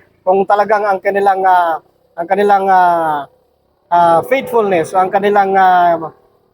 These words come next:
simpatya ay nasa, ah, opisina o nasa ombudsman, mga kababayan.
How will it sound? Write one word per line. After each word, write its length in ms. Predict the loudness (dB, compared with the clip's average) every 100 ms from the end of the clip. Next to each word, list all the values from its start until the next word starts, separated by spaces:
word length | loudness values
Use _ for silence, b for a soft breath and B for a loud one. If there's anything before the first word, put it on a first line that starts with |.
| _
simpatya 760 | -4 -4 -2 -2 0 0 0 -8 _ _ -4
ay 160 | -2
nasa, 320 | 0 0 0 0 2 0 -2 -4 _ _ _ -4
ah, 320 | 0 0 0
opisina 560 | -4 -4 -2 0 0 0
o 80 | 0
nasa 320 | -2 -2 -4
ombudsman, 560 | -4 -8 -8 -6 -6
mga 240 | -4 -8 -8
kababayan. 480 | -4 -2 -2 -6